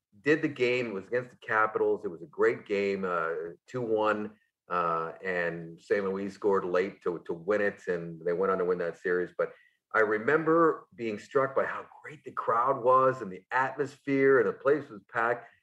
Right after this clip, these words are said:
We already knew this was an up-and-coming team, but I'd never even been there before. The rink's right downtown,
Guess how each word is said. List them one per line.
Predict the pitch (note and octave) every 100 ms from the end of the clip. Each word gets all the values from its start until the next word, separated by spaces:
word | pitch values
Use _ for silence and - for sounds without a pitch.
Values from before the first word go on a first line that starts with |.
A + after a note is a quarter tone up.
| _
We | D#3+ G3
already | G3+ E3
knew | C3 C#3
this | B2 -
was | G#2+ G2+
an | -
up-and-coming | C3 C3+ A#2 G2+ C3 B2 G#2
team, | F#2+ C3+ C3 G2+
but |
I'd | G2 F2+
never | C3 A#2
even | F2+ E2+
been | G#2 A2
there | G#2+
before. | G#2 - G2+ G#2 G2+ - _ -
The |
rink's | F#2 B2 - -
right | A#2 - -
downtown, | A2 G#2 - A2 G#2+ G#2+ G#2+ G2+